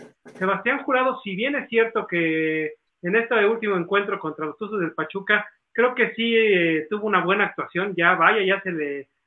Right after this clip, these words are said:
requería una actuación destacada a Sebastián Jurado, porque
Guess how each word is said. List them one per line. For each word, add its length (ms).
requería 580
una 480
actuación 480
destacada 600
a 40
Sebastián 440
Jurado, 500
porque 400